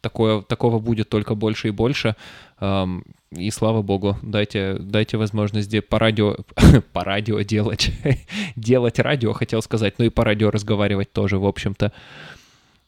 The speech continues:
А, вот, но в Сельпо, короче, своё радио. Оно абсолютно бестолковое тоже, там какой-то диджей чё-то рассказывает, играет какие,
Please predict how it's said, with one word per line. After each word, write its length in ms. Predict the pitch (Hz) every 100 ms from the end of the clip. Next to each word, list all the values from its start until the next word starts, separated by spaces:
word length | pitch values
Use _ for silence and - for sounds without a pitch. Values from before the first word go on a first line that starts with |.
| -
А, 340 | 60 62 - -
вот, 340 | - 117 110 -
но 100 | 110
в 40 |
Сельпо, 300 | - 123 131
короче, 300 | - 117 -
своё 260 | - 120 113
радио. 200 | 123 147
Оно 160 | 120 151
абсолютно 420 | - 170 180 131
бестолковое 720 | 117 - 127 - 156 214 139
тоже, 340 | - 123 117 113
там 160 | 107
какой-то 380 | 110 123 139 131
диджей 400 | 117 117 117 151
чё-то 300 | - 127 -
рассказывает, 720 | 113 - 123 139 120 113 110
играет 380 | 107 120 120 113
какие, 320 | 113 - 117